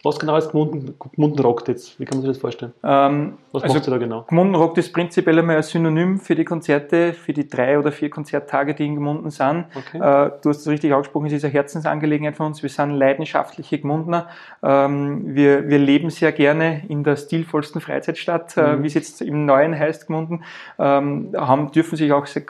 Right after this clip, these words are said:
Speaker 2: seit kurzer Zeit, äh, Markenbotschafter der Stadt Gmunden nennen,
Speaker 1: Wow.
Speaker 2: was für uns eine riesengroße Ehre ist, wo wir uns sehr gefreut haben, wie der Herr Bürgermeister uns angerufen und gesagt hat,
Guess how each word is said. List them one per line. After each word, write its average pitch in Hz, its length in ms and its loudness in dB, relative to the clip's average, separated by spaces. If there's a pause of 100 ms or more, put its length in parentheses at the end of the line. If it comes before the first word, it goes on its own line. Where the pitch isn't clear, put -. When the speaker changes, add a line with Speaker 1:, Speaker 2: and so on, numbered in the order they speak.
(140)
Speaker 2:
seit 147 200 -2
kurzer 147 320 -6
Zeit, 139 380 0
äh, 131 180 4
Markenbotschafter 147 920 -2
der 147 100 0
Stadt 143 320 -2
Gmunden 160 340 -2
nennen, 160 400 -2
Speaker 1:
Wow. 135 340 2
Speaker 2:
was 143 280 2
für - 280 0
uns 147 220 0
eine 131 160 0
riesengroße 147 640 -2
Ehre 143 340 2
ist, 156 220 -4
wo 135 100 2
wir 139 140 0
uns 139 160 -6
sehr 147 100 0
gefreut 135 260 0
haben, 147 140 0
wie 139 80 -2
der 143 80 2
Herr 139 80 -2
Bürgermeister 143 460 -4
uns 139 80 -6
angerufen 143 400 -4
und 135 80 -10
gesagt 139 260 -4
hat, 143 140 0